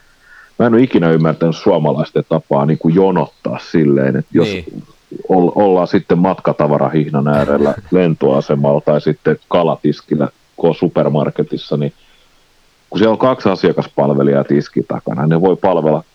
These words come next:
Speaker 1: kahta ostajaa samanaikaisesti,
Speaker 2: Niin,
Speaker 1: niin
Speaker 2: niin.
Speaker 1: minkä takia kämäräisten koko perheen pitää mennä sellaiseksi muuriksi siihen,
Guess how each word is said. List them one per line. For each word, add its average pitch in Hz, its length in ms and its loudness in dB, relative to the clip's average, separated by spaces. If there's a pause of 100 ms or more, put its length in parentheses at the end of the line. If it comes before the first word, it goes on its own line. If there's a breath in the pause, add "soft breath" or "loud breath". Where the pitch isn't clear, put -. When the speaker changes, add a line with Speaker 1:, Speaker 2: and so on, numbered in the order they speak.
(260)
Speaker 1:
kahta - 400 -2
ostajaa - 540 -6
samanaikaisesti, 69 960 -8
Speaker 2:
Niin, - 120 -6
Speaker 1:
niin 87 200 -8 (140 loud breath)
Speaker 2:
niin. - 100 -20 (760)
Speaker 1:
minkä 135 400 2
takia 101 400 0
kämäräisten 80 760 0
koko 139 360 0
perheen 85 560 0
pitää 80 300 0
mennä 80 240 2
sellaiseksi 87 360 0
muuriksi 147 460 0
siihen, 73 360 -2